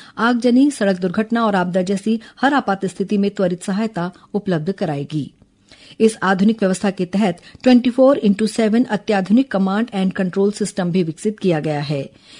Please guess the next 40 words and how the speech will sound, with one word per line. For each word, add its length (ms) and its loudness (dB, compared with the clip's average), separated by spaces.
इस 120 2
कार्यक्रम 400 -2
के 120 -2
बाद 300 0
केंद्रीय 320 4
गृह 180 0
मंत्री 260 0
अमित 200 0
शाह 240 -2
बस्तर 300 0
के 140 0
लिए 160 2
रवाना 320 -2
हो 140 -2
गए, 200 0
जहां 220 4
वे 120 4
नेतानार 480 0
गांव 220 0
में 220 2
जन 220 6
सुविधा 360 0
केंद्र 320 2
का 160 -4
शुभारंभ 500 -2
करेंगे। 520 -4
इस 180 -2
केंद्र 340 4
से 300 0
दूरस्थ 340 4
इलाकों 340 2
में 100 4
रहने 220 2
वाले 180 2
लोगों 260 0
को 160 0
शासकीय 640 -2
और 180 2
डिजिटल 400 0
सेवाएं 420 -2